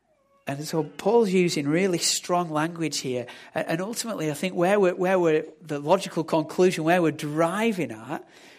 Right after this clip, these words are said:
is that we're separated from God and we can't get back to him.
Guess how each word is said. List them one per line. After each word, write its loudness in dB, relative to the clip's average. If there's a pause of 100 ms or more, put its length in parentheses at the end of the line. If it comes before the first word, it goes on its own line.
(640)
is 0
that 4 (240)
we're 0
separated 4
from -4
God 2
and -6
we -2
can't -2
get -4
back -4
to -8
him. -12